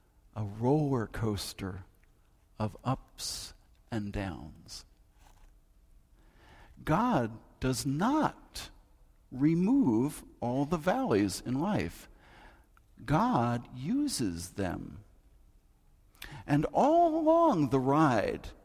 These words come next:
the peaks, the valleys, and even the straightaways,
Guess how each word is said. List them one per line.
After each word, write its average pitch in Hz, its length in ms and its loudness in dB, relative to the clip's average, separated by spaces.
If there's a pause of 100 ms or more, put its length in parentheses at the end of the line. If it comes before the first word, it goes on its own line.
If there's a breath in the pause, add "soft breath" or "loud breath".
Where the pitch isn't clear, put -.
(540)
the 127 100 -2
peaks, - 560 0
the 139 120 2
valleys, 190 440 2
and 185 220 0
even 175 360 0
the 254 60 0
straightaways, 131 1500 0